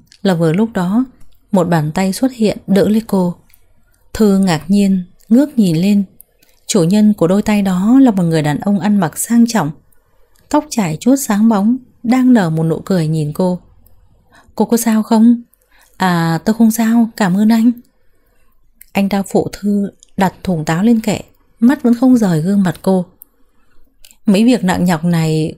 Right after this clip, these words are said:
cô nên tìm người phụ giúp, sức phụ nữ như cô làm không nổi đâu." Thư im lặng quan sát anh ta. Nói như vậy thì chắc chắn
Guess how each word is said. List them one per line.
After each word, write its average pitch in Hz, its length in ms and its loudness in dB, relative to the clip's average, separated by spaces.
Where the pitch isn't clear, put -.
cô 214 180 2
nên 208 200 4
tìm 175 220 -2
người 170 220 0
phụ 165 240 -4
giúp, 262 300 0
sức 320 260 -2
phụ 226 140 0
nữ 190 140 0
như 254 200 4
cô 240 420 2
làm 214 240 2
không 262 200 2
nổi 196 200 2
đâu." 254 240 4
Thư 208 120 -2
im 196 220 0
lặng 190 220 -6
quan 196 200 -4
sát 254 180 -6
anh 196 200 -4
ta. 185 260 -6
Nói 180 160 -2
như 214 200 2
vậy 180 200 -6
thì 160 120 -2
chắc 220 200 -4
chắn 196 360 -2